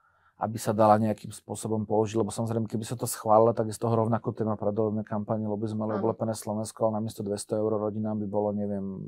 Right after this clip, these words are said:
Speaker 1: do pätnásť rokov bez daní. A to je také zaujímavé, že to sú populizmy a do toho pôjdu ešte kauzy. Uvidíme, či sa stihnú posunúť nejaké kauzy, či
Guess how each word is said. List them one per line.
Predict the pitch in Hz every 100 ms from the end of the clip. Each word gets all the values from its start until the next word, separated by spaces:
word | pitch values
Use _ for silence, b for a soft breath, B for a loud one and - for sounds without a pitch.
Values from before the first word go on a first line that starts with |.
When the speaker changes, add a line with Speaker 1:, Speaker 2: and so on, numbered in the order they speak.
| 95 82 - - 85 82 85
Speaker 1:
do | 104
pätnásť | 101 110 104 - 107
rokov | 107 -
bez | 107 107
daní. | 107 107 147 _ b b b b b b b b b b b _ _
A | - 104 104 107 110 110 107 107 - _ _ _ _ _ -
to | 143
je |
také | 147 139 139
zaujímavé, | 135 131
že | 113
to | 127
sú | 127
populizmy | 90 - 104 117 170 277 _ _ _ -
a |
do | 113 120
toho | 135 127
pôjdu | 120 117 117 117
ešte | 110 -
kauzy. | - 107 104 101 104
Uvidíme, | 110 120 120 120 117
či | - 117
sa | 117
stihnú | - - 123 117 127 117
posunúť | 113 - 131 117
nejaké | 113 110 -
kauzy, | - 104 110 110 110
či | -